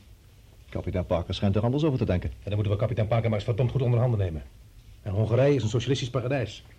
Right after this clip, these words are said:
Speaker 2: Ik bedoel, geen particulier bezit, in elk geval niet zoiets kostbaars. Vertel mij nog niks over schilderijensmokkel. Maar met een schilderij van deze afmetingen door het ijzeren gordijn komen,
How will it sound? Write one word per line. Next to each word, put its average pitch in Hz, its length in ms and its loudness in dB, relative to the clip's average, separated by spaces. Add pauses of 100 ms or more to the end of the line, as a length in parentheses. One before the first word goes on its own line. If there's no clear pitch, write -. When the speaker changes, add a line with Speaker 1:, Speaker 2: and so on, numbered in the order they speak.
(360)
Speaker 2:
Ik 117 80 -4
bedoel, 107 160 0
geen 95 160 -4
particulier 82 440 -8
bezit, 120 340 0
in 80 80 -8
elk 73 120 -10
geval 78 240 -8
niet 80 180 -8
zoiets 73 260 -8
kostbaars. 92 600 -6 (500)
Vertel 123 240 0
mij 131 100 2
nog 120 100 4
niks 117 240 2
over 139 180 2
schilderijensmokkel. 107 800 -4 (1080)
Maar 80 120 -12
met 76 120 -8
een 76 60 -10
schilderij 85 440 -4
van 76 180 -8
deze 147 300 4
afmetingen 80 500 -8
door 82 100 -8
het 78 100 -10
ijzeren 87 340 -6
gordijn 85 440 2
komen, - 380 -8